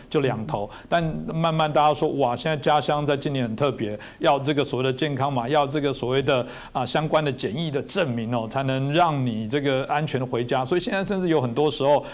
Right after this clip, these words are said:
Speaker 1: 还会来扫这些条码，大家还怕这个条码万一出现红色的，好死不死就停在某个中间的据点，这个会好好的来，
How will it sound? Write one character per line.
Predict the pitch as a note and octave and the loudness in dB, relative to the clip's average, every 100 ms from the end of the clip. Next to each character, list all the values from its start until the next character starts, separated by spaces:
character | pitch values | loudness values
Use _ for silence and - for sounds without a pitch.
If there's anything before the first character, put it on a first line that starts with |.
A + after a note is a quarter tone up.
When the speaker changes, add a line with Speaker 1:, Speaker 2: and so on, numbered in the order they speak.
| - | -2
Speaker 1:
还 | C3 | 2
会 | D#3 | 4
来 | C#3 C3 | 4 2
扫 | - A#2 | 2 0
这 | A2+ D3 | 0 0
些 | D3 | 0
条 | D3 A#2 | 0 0
码， | C3 A#2+ | 2 0
大 | G#2+ E3+ | 0 -2
家 | E3+ | 0
还 | C#3+ | 0
怕 | C3+ - D3 | 0 -2 0
这 | D#3 | -2
个 | |
条 | C#3+ - C3 | -4 -4 -4
码 | C3+ | -2
万 | B2+ D3 | 0 0
一 | D3+ C#3+ - - | -2 -4 -10 -4
出 | D#3 | 0
现 | D3+ E3 | 2 2
红 | B2+ A#2+ B2 | 2 0 -2
色 | B2+ F3 C3+ | 0 2 2
的， | B2 - - - - - - | 0 -4 -12 -10 -10 -10 -2
好 | E3 | 2
死 | C#3+ | 4
不 | D3+ E3+ | 4 2
死 | F3+ C#3 | 2 0
就 | B2 | 0
停 | E3+ D#3 C#3 | 0 0 4
在 | E3 | 4
某 | D3 A#2+ | 4 2
个 | A#2 | 2
中 | B2 D3 E3+ F3 | 2 2 2 2
间 | - E3+ E3 D#3 | 2 4 4 4
的 | D3 C3 | 4 4
据 | B2+ F3+ | 2 0
点， | D3 C3 G#2+ G2+ B2+ | 0 0 -2 -4 -8
这 | - | 0
个 | A#3 F3+ | 4 4
会 | G3+ | 4
好 | D#3 D#3+ | 4 4
好 | |
的 | D#3 C3 | 4 4
来， | B2+ C3 | 4 4